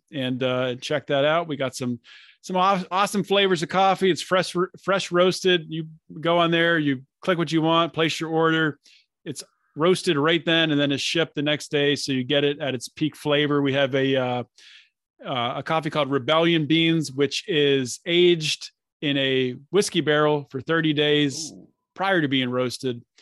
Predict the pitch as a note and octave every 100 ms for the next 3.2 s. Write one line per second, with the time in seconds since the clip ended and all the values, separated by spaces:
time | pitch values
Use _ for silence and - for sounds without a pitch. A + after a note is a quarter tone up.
0 | _ _ - B2 A#2+ A#2+ - E3+ - D#3
1 | D3 D3 D3 D3 C3+ - C#3 D3 C#3+ -
2 | C3+ C3 C3 C3 B2+ D3+ D3 - D3+ C#3+
3 | C#3